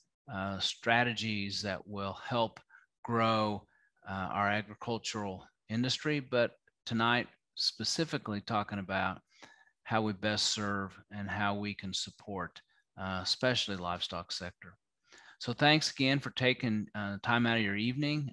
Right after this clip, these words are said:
Uh, I do encourage you to participate, uh, as, uh, you'll understand, uh, with the dir-, instructions on how to do so, but please,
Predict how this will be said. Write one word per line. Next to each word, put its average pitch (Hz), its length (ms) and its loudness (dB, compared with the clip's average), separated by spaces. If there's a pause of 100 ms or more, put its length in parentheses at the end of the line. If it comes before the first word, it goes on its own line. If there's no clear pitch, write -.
(140)
Uh, 95 220 -6
I 104 200 -6 (100)
do 120 500 0
encourage 127 720 -2
you 110 300 -2 (100)
to 98 360 -6 (600)
participate, 127 1080 0 (120)
uh, 104 380 -2
as, 107 560 -2 (100)
uh, 101 100 -8
you'll 107 380 -2
understand, 104 800 -2 (160)
uh, 92 140 -6
with 98 180 -10
the 104 80 -8
dir-, 95 340 -4
instructions 104 640 -4
on 98 140 -6
how 101 180 -2
to 98 100 -4
do 101 180 -6
so, 95 260 -4
but 90 240 -12
please, 123 460 -2